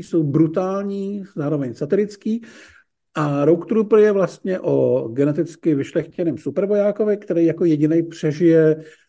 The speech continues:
zradu svýho nadřízenýho a chce ho teďka najít a pomstít se. Přičemž, eh, Rogue Trooper je celý modrej, takže to bude vypadat stoprocentně divně. A aby to nebylo málo divný, tak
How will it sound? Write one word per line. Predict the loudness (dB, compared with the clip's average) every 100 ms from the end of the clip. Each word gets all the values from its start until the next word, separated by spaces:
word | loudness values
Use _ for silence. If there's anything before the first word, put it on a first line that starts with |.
| _ _ -6
zradu | 2 4 4 2
svýho | 2 0 2
nadřízenýho | 0 -2 -2 0 -2 -2 -2 -2 -4 -6 -4
a | -2 -2
chce | -6 -2 0
ho | 2
teďka | 0 -4 -4
najít | -2 -2 -4
a | -6
pomstít | -6 -8 -8 -8
se. | 0 0 0 -8 _ -20 _ _ _
Přičemž, | -2 -2 2 2 2 0 0
eh, | 4 4 6 4 4
Rogue | 4 2
Trooper | 0 2
je | 2
celý | 2 4 4
modrej, | 4 4 4 2 -6 -16 _
takže | -6 -2
to | 0
bude | 4 4
vypadat | 4 0 -2
stoprocentně | -4 -2 -2 -2 -4
divně. | 0 0 0 -4 -8 -16 -20 -16
A |
aby | -6 -2
to | -2
nebylo | -2 -2 -2
málo | 0 0 0
divný, | 2 0 -2 -10 _ _ _ _ _ _ _ _
tak | -8 -8